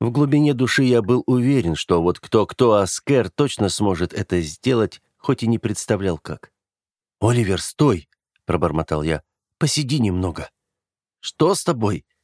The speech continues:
серьезно спросил Скэрилл. Он взял Оливера за подбородок и грубо повернул к себе.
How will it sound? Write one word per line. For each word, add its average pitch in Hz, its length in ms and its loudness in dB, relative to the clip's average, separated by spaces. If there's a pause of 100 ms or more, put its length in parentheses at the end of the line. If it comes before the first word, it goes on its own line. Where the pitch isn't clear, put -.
(100)
серьезно 82 440 0
спросил 85 420 -2
Скэрилл. 80 460 -4 (760)
Он 120 200 -2
взял 110 260 -2
Оливера 101 440 2
за 92 120 0
подбородок 101 600 0
и 101 40 -2
грубо 107 380 0
повернул 113 480 0
к - 60 -14
себе. 85 340 0